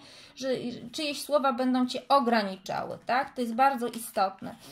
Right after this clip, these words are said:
Y, tutaj jeszcze wyciąg-, dociągnę kartę. Tak, i uszanuj swoje zobowiązania, tu w Rycerzu Ziemi masz jeszcze,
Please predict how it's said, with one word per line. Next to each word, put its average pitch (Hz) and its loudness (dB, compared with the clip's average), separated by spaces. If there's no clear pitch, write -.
Y, 240 0
tutaj 302 2
jeszcze 285 -4
wyciąg-, 254 -4
dociągnę 262 -2
kartę. 254 2
Tak, 277 -4
i 294 -6
uszanuj 381 -2
swoje 349 -2
zobowiązania, 330 0
tu 285 -10
w 262 -6
Rycerzu 302 -6
Ziemi 339 -6
masz 302 -6
jeszcze, 311 -10